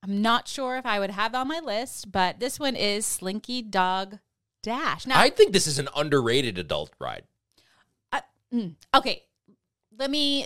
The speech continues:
Speaker 1: just say real quick before I get a lot of backlash is that I love the, the ride is fun. I, don't get me wrong. I think it's awesome at night. I think the colors of the whole land light up and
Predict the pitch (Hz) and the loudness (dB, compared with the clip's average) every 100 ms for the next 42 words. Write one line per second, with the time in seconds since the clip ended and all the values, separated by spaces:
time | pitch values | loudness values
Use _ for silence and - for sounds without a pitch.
0 | - - 226 - 208 160 135 160 175 180 | -6 -2 -2 0 0 2 0 -4 -8 -8
1 | - 180 - 226 214 202 180 185 185 175 | -4 -6 -6 -16 -8 -4 -4 -4 -6 -4
2 | 175 175 165 160 131 165 - 214 202 - | -6 -6 -8 -6 -8 -8 -6 -2 0 0
3 | 214 208 214 240 214 190 - - 196 254 | 0 0 0 0 -2 -8 -10 -8 0 2
4 | 269 - - 247 190 135 - 214 214 220 | 2 -4 -4 -2 -2 -6 -10 -2 0 0
5 | 233 202 185 190 180 180 175 190 170 - | -2 -2 0 0 -2 -8 -12 -10 -12 -8
6 | - 196 196 214 190 - 156 180 175 170 | 2 2 2 -4 -10 -8 0 0 0 -8
7 | 175 160 - 190 175 170 175 170 143 135 | -10 -12 -8 -2 0 0 -2 -4 -8 -8
8 | 151 147 190 185 170 175 165 160 170 180 | -8 -6 -4 -4 -4 -2 -2 -4 0 2
9 | 180 170 - 160 160 160 | 2 0 -2 -14 -14 -20